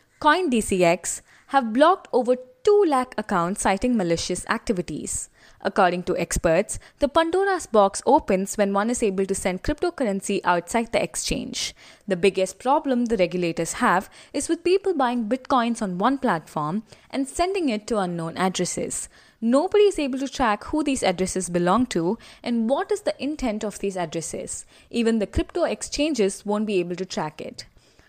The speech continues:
To curb this issue, CoinSwitch Kuber doesn't let its users withdraw or move their funds in cryptocurrency. To withdraw their money, they have to first sell the crypto asset on the exchange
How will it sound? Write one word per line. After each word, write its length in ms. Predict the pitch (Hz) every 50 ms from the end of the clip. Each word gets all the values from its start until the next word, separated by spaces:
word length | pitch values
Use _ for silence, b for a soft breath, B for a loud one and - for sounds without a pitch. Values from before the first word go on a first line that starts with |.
| b b b
To 100 | 330 -
curb 340 | - - 403 427 427 349
this 180 | 269 262 - -
issue, 400 | - - - - 175 160 160 165 - -
CoinSwitch 560 | 262 262 277 302 302 - - - 269 - -
Kuber 480 | - 233 196 175 165 156 151 160 220 - B B B B B B 196 196 196
doesn't 400 | 269 277 294 - 403 403 370 294
let 180 | 262 277 277 -
its 200 | 247 - - -
users 520 | 214 220 226 220 - - 185 180 180 -
withdraw 440 | 196 202 247 233 - - 311 320 294
or 120 | - 226
move 300 | 208 202 220 262 311 -
their 160 | - 285 254
funds 340 | 220 - - 196 185 190 190
in 160 | - - 220
cryptocurrency. 920 | 208 - 208 - - 185 170 - 190 175 175 190 180 - - 180 160 151 160 - b b b b b b -
To 80 | 208
withdraw 440 | 180 196 190 175 - - 226 254 339
their 160 | 349 330 269
money, 460 | 208 185 170 165 165 156 156 170 220 - B B B B
they 80 | 269 269
have 200 | 294 339 359 -
to 60 | 359
first 400 | - - - - 370 392 370 -
sell 200 | - 302 254 240
the 80 | 226 220
crypto 340 | - 214 196 - - 196 156
asset 380 | 160 185 - - 180 185 196
on 100 | 196 196
the 100 | 185 156
exchange 600 | 160 165 - - - - 170 151 151 175 226 -